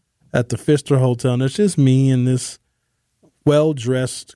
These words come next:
Caucasian woman. She's probably in her sixties. She's holding her purse. I walk into the elevator. I'm trying to get up to Blue. I got people waiting on me.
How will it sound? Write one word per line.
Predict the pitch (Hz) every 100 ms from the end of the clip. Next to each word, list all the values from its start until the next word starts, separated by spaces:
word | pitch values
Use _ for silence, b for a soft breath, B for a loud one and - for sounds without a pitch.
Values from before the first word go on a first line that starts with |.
| _
Caucasian | - 135 - 135 127 117 120
woman. | 120 131
She's | - 180
probably | - 151 131 120 120
in | 113
her | 113
sixties. | - - 117 - 123
She's | - 123
holding | 120 123 131
her | 143
purse. | - 107 107 - _ _ _ _ _ _ _ _ _ _ _ -
I | 294
walk | 190 160 165
into | 160
the | 190 302
elevator. | 339 123 107 95
I'm | 269
trying | - 131 123
to |
get | 120 131
up | 143
to | - 165
Blue. | 185 277 156
I | 208
got | 180 -
people | 277 294 135 113
waiting | 123 98 120
on | 120 113
me. | 202 226 254